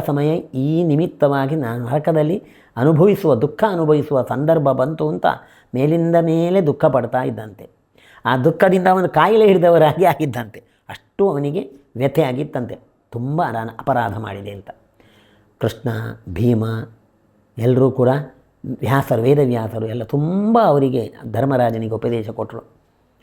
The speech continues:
"ನೀನು ಅಪರಾಧ ಮಾಡಲಿಲ್ಲ." ಯಾಕೆ ಹೇಳಿದರೆ, ಲೋಕದಲ್ಲಿ ಖುಷಿ ಬಂದ ಹಾಗೆ ನಡ-, ನಡೆದುಕೊಂಡಿರುವುದು ಅದು ಅಪರಾಧ.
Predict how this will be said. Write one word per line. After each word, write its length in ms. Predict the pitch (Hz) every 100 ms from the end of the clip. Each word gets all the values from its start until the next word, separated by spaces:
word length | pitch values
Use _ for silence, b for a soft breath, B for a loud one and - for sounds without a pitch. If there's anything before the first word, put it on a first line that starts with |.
| -
"ನೀನು 200 | 123 123
ಅಪರಾಧ 380 | 110 117 113 107
ಮಾಡಲಿಲ್ಲ." 420 | 113 110 104 101 98 - _ -
ಯಾಕೆ 220 | 110 110
ಹೇಳಿದರೆ, 460 | 104 113 117 95 - b b b b b
ಲೋಕದಲ್ಲಿ 880 | 117 135 160 165 143 120 120 110 104 - _ _ _ _ _ _ _ b b b b b _ _ _ _ _ _ -
ಖುಷಿ 340 | - 185 262
ಬಂದ 300 | 233 226 226
ಹಾಗೆ 400 | 220 190 185 175
ನಡ-, 600 | 156 135 160 - - 139 - 120
ನಡೆದುಕೊಂಡಿರುವುದು 800 | 127 131 151 165 151 139 123 123
ಅದು 140 | 160 110
ಅಪರಾಧ. 420 | 104 139 131